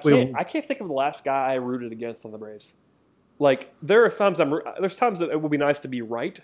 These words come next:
Speaker 2: about opinions, but, like, very
Speaker 1: Yeah.
Speaker 2: rarely is there a guy that I have covered that I'm, that I actually root against.
Speaker 1: So I didn't root it. I mean, 'cause I wasn't writing at this time. Uh, I really despised, uh, both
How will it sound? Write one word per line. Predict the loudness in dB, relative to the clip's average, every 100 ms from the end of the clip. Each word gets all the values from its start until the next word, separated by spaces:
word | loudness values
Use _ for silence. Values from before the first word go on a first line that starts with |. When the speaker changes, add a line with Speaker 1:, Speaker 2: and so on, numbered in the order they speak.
| -14
Speaker 2:
about | -6 -4
opinions, | -4 -6 -6 -6 -8 -6
but, | -2
like, | 0 -2 -8 _ _ _ _ _ _
very | 0 6 8 6
Speaker 1:
Yeah. | 6
Speaker 2:
rarely | 6 8 6
is | 4 4
there | 2
a |
guy | 2 4 4
that | 4
I | 4 2
have | 0 -4
covered | -4 -2 0 -2 -2
that | -2
I'm, | 0 -2 -4 -14 _
that | -4 0
I | -2 0
actually | -2 -2 -4 -4
root | -4 -8
against. | -12 -18 -18 -20 _ _ _ _ _ _ -4
Speaker 1:
So | 6 10 12 10 8 -2 _ _ _ 2
I | 4 6
didn't | 4 0 -4
root | 0 4 4
it. | 4
I | 4
mean, | 4
'cause | -4 4
I | 8
wasn't | 8 6
writing | 4 4
at | 2
this | -2 2
time. | 4 4 0 -10 _ _ _ -10
Uh, | -10 4
I | 6
really | 8 4 2 4 6 6 4
despised, | 2 -2 -2 2 6 8 8 4 2 -6 -14 _ _ _ _ _ _ _ 4
uh, | 8 8
both | 4 6 8 8 6 -4